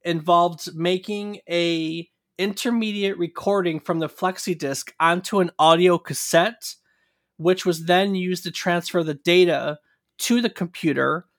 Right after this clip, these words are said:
through a cassette player, because a lot of your early computers actually had cassette players. That was,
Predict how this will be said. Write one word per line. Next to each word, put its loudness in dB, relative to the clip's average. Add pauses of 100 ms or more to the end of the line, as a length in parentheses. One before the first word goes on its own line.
(240)
through 4
a -8
cassette 0
player, 0
because -8
a 2
lot 6
of 4
your 0
early 0
computers -6
actually -2
had 0
cassette -2
players. -6
That -2
was, -8